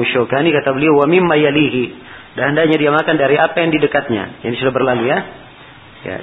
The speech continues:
sudah berlalu ha-, haditsnya. Nah, jelas?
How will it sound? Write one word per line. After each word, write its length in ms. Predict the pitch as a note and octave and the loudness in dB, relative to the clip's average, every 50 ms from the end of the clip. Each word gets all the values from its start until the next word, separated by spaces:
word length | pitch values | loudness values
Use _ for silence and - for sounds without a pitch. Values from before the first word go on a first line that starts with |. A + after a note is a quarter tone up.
| - - - | -12 -10 -8
sudah 100 | A2+ A2 | -6 -6
berlalu 480 | G#2 G#2+ A#2 A2+ A2+ A2+ C3+ D3+ E3+ D3 - - - - - - - - - - - - - - - - - - | -4 -2 -2 0 0 0 0 0 -2 -4 -10 -18 -20 -20 -20 -20 -20 -20 -20 -20 -20 -20 -20 -20 -20 -20 -20 -20
ha-, 240 | - - - - - - - - - - | -12 -10 -10 -10 -10 -12 -14 -10 -8 -6
haditsnya. 400 | - B2+ B2+ - - A2+ G2+ F2+ - - - - - - - - - - - - - - - - - A#2 | -2 -2 -2 -2 -2 -6 -8 -8 -10 -16 -20 -20 -20 -20 -20 -20 -20 -20 -20 -20 -20 -20 -20 -10 -6 -4
Nah, 140 | A2+ G#2+ F2+ E2+ - - - - - - - - - - - - - - - - - - - - - - - - | -4 -4 -4 -6 -10 -18 -20 -20 -20 -20 -20 -20 -20 -20 -20 -20 -20 -20 -20 -20 -20 -20 -20 -20 -20 -20 -18 -8
jelas? 260 | - A#2 A#2+ C#3 D#3+ | -4 -2 0 0 -2